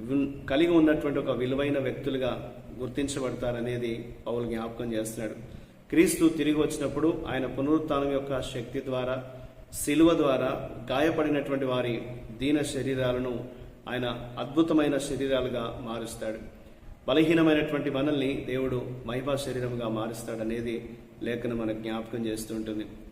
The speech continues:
యేసుక్రీస్తు మనందరినీ ఆయన రాజ్యంలో చేర్చాలని ఆయన కోరుకుంటున్నట్లు లేఖనంలో మనం చదువుతూ ఉంటాం. ఇందులో దేవుడు మనకు నేర్పించే పాఠాన్ని మనం గమనించినట్లయితే,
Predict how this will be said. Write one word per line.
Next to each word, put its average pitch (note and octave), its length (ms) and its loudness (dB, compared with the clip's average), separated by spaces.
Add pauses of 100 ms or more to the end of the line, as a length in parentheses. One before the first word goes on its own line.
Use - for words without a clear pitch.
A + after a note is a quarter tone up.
(160)
యేసుక్రీస్తు D3+ 640 2
మనందరినీ B2+ 720 -2 (420)
ఆయన A#2+ 220 -2
రాజ్యంలో C#3 500 0
చేర్చాలని C3 640 -2
ఆయన A#2+ 220 -4
కోరుకుంటున్నట్లు A#2 880 -4 (280)
లేఖనంలో A#2 500 -4
మనం A2+ 200 -2
చదువుతూ A2+ 380 -6
ఉంటాం. G#2+ 280 -4 (640)
ఇందులో F#3+ 340 6
దేవుడు E3 260 8
మనకు D#3 240 6
నేర్పించే C#3 500 0
పాఠాన్ని B2+ 640 -2
మనం A#2+ 220 -4
గమనించినట్లయితే, A#2 1000 -4